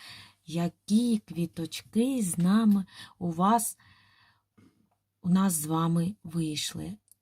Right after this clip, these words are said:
Дуже-дуже гарні. Бджілка Майя, дітки, вам дякує за та-, дякує за такі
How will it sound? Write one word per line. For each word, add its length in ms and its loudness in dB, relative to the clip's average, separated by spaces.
Дуже-дуже 1300 2
гарні. 1000 -4
Бджілка 640 2
Майя, 640 2
дітки, 400 -4
вам 380 0
дякує 840 2
за 200 -2
та-, 160 -8
дякує 580 0
за 120 -6
такі 580 -2